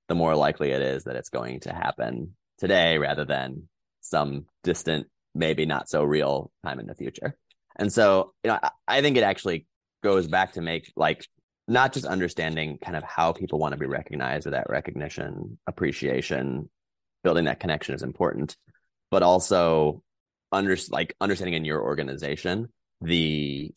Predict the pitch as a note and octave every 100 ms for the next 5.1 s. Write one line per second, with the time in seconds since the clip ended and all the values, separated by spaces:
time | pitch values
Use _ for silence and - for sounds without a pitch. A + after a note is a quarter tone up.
0 | _ - D#2+ - F2+ D2+ D2 - C#2 D#2
1 | D2+ D2 B1 A1+ G#1 A1 E2 G2+ A#2 A#2+
2 | D3 C#3+ A2 G2+ D#2 F2 F2 D#2+ D#2+ D2
3 | C2+ B1 - _ _ - - G#2 D2+ D#2
4 | D2+ C#2+ C2+ - C#2 C#2 D2+ D#2 D2+ C#2+